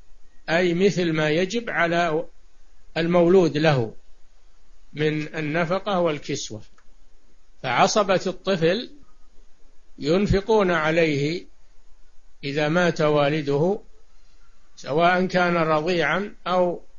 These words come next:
مفطوماً، وهذا ما يسمى بنفقة القريب، وجوب نفقة الأقارب، وهذا له باب في الفقه معروف، باب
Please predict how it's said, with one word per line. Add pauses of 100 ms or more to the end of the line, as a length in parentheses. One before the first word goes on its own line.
(140)
مفطوماً، (200)
وهذا
ما
يسمى
بنفقة
القريب، (560)
وجوب
نفقة
الأقارب، (560)
وهذا
له
باب (160)
في
الفقه
معروف، (360)
باب